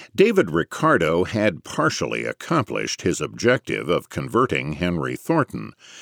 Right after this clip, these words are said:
who was perhaps the most influential member of the Bullion Committee and who co-wrote its report, along with Horner and William Huskisson. Characteristically, it was not Ricardo's bullionist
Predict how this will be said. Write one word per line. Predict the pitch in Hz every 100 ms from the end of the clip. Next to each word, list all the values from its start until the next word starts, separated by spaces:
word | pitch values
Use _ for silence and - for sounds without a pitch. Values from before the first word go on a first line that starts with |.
| -
who | -
was | 58 57 71 80
perhaps | - 55 - 104 58 - -
the | 71
most | 69 80 -
influential | 80 101 - 73 71 127 - 60
member | 64 110 98 55 57
of | 67
the | 67
Bullion | 127 92 175 65 117
Committee | - 98 127 - - - - - -
and | 67 62 87
who | - 71
co-wrote | - - 113 71 92 85 -
its | 67 - 76
report, | 67 - - 175 - - - - -
along | - 65 76 65
with | 55 - -
Horner | 101 80 82 92
and | 62 64
William | 62 85 76 67
Huskisson. | - 139 - - - 55 - - _ _ _ -
Characteristically, | 185 175 - 76 131 - 82 64 55 52 82
it | 95
was | 87 82 95
not | 120 160 -
Ricardo's | 71 67 - 143 123 82 71 64
bullionist | 60 113 131 92 71 65 -